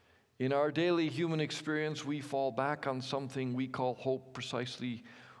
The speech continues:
when we seem to lose our confidence, when we're at wit's end, and we'll often say, "Well, all we can do now is hope. Hope it works out. Keep on hoping."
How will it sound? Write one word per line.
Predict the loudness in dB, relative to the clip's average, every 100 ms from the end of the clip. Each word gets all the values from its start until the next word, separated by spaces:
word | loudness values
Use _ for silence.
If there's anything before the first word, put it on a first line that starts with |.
| -10
when | -2 0 2 2
we | 0
seem | -2 -2 -2 0
to |
lose | 0 0 0 0
our | -2
confidence, | -4 -2 -2 -2 -4 -6 -4
when | -2 0
we're | 2 0
at | 0 -2
wit's | -2 -4 -10 -2
end, | 0 2 2 2
and | 0 2
we'll | 2 2
often | 2 0 -4
say, | -4 0 0 0
"Well, | 0
all | 0 0
we | -2
can | -4
do | -4 -2
now | 0 0
is | -4
hope. | -4 -2 -2 -6 -16 -18 -20 -20 -20 -20 -20 -20 -20 -20 _ _ _ _ _
Hope | -4 -2 0
it | 0
works | 0 -2 -2
out. | 0 0 -2 -6 -18 -20 -20 _ _ _ -8
Keep | -2 0
on | 2
hoping." | 4 2 2 0 -2 -4